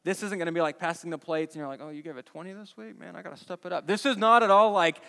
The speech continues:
showing off, passing the plates, who's giving what. This is whenever you're just walking in, just walk by it and drop it in. Uh, put it in an envelope if you want to where no one sees what you give. It shouldn't be about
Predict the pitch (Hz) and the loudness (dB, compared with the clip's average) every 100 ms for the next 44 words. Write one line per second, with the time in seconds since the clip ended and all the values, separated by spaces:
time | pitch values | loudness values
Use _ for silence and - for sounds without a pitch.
0 | - - - 220 220 202 180 226 240 - | -16 -4 2 4 4 4 6 6 6 -4
1 | - 214 208 - 220 196 - 202 220 - | -6 2 2 0 -4 -4 2 2 2 -2
2 | 214 175 220 208 190 170 175 226 - - | -6 -2 -2 0 -2 2 4 4 2 -8
3 | - 196 220 233 196 208 226 220 - - | 0 0 2 0 2 4 2 0 -14 -16
4 | - 185 202 208 196 180 185 185 202 202 | -4 0 0 0 -4 -2 0 0 0 -2
5 | 190 214 170 165 175 170 170 190 170 151 | -4 -4 -6 -4 -4 -2 -2 -2 -4 -4
6 | 160 170 175 170 196 190 _ - 147 147 | -2 -2 -2 -2 -4 -8 _ -6 -2 -2
7 | 147 190 185 170 170 175 190 190 190 170 | -4 -6 -4 -6 -8 -6 -6 -6 -8 -10
8 | 160 175 170 170 160 175 170 - 175 170 | -6 -6 -6 -8 -6 -6 -8 -8 -8 -8
9 | 170 156 147 165 185 190 170 _ _ _ | -10 -10 -8 -2 -2 -2 -8 _ _ _
10 | - 156 - 180 156 143 139 151 147 135 | -18 -18 -12 -10 -10 -12 -8 -6 -6 -10
11 | _ - 139 131 127 123 | _ -18 -12 -10 -10 -12